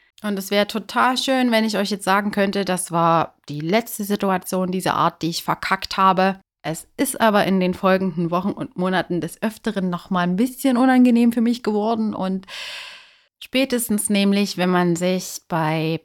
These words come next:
Babymassagekursen, Delphi oder P kip mit anderen Mamis trifft und sie dann von ihrer Geburt erzählen oder von der Rückbildung, steht man des Öfteren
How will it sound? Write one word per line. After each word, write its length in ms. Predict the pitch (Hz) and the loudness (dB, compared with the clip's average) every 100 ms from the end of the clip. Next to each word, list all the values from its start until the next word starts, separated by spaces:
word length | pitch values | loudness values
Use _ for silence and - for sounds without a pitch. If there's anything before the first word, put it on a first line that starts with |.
| _ - | _ 0
Babymassagekursen, 1500 | 196 185 185 170 - 180 175 175 - 196 180 180 185 180 165 - - _ - | 2 4 2 0 -2 0 -2 -2 -6 -2 0 2 0 -2 -4 -10 -20 _ 0
Delphi 480 | 180 196 190 190 165 | 2 2 -2 -4 -2
oder 380 | 175 170 170 _ | -2 -2 -2 _
P 280 | - 240 254 | -6 -4 -4
kip 340 | 254 226 - - - - | -4 -6 -6 -14 -12 -8
mit 180 | - 190 | -6 -2
anderen 540 | - 220 220 208 196 196 | 0 2 2 2 2 2
Mamis 460 | 202 226 214 - | 4 4 2 -2
trifft 420 | - 208 196 - | -4 -2 -2 -4
und 260 | - 165 165 | 0 0 0
sie 160 | 175 170 | -6 -4
dann 200 | 170 165 | -4 -2
von 160 | 165 | -6
ihrer 260 | - 156 151 | -6 -4 -4
Geburt 420 | 156 214 240 226 | -2 2 2 2
erzählen 720 | - 175 - 160 165 160 160 | -2 -4 -4 0 2 2 0
oder 260 | - 156 151 | 0 -2 -2
von 180 | 156 | -4
der 140 | 147 147 | -6 -2
Rückbildung, 760 | 208 - - 180 180 185 180 - - - | -2 -2 0 2 2 2 0 -4 -14 -16
steht 420 | - 262 285 285 | -2 0 0 2
man 560 | 254 262 269 262 254 - | 4 6 6 4 0 -6
des 400 | - - 208 - | -20 -8 -8 -4
Öfteren 720 | 226 220 - 202 190 190 190 | -4 -4 -4 0 2 2 0